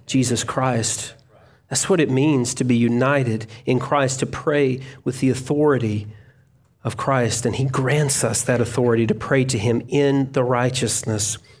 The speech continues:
of Christ. So when we pray in the name of Christ, lastly, we pray with the access of Christ. Going back to John sixteen,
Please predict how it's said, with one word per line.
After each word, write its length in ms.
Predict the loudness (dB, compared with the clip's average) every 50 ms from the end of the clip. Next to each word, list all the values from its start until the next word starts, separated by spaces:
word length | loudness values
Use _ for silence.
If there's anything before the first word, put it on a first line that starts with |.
| _ -8
of 120 | -6 -6
Christ. 720 | -6 -6 -4 -4 -2 -2 -2 -4 -4 -6 -8 -10 -12 -14 _ _ _ _ _ _ _ -20 -20 -20 -20 _ -6 -4
So 220 | -2 0 2 2
when 200 | 2 2 2 2
we 80 | 2 0
pray 400 | -2 -4 -2 0 2 2 4 4
in 80 | 2
the 60 | 2
name 240 | 2 2 4 4 2
of 120 | 2 0 -4
Christ, 640 | -6 -2 0 0 2 0 0 -2 -4 -6 -8 -10 -14 -18 -20 -20 _ _ _ _ _ _ _ _ _ _ _ -2
lastly, 500 | 0 0 0 0 -2 -2 0 2 2 4
we 160 | 4 2 2
pray 580 | 0 -2 -6 -8 -2 0 2 2 4 2 2 0
with 240 | 0 0 0 0 0
the 160 | -2 -4 -4 -4 -4
access 880 | -2 -2 -2 -4 -4 -4 -2 -2 -2 -2 -2 -2 -2 -4 -4 -4 -8 -10 _ _ _ _ _ _ -6
of 160 | -6 -4 -4
Christ. 840 | -2 -2 -2 0 0 -2 -2 -2 -2 -2 -4 -4 -6 -8 -10 -12 -18 _ _ _ _ _ _ _ _ _ _ -8
Going 200 | -4 -2 0 2
back 220 | 4 2 2 0 -2
to 80 | -4
John 320 | -2 0 2 2 2 2 2
sixteen, 760 | 0 -2 -4 -4 -4 -2 0 2 2 2 2 0 -2 -6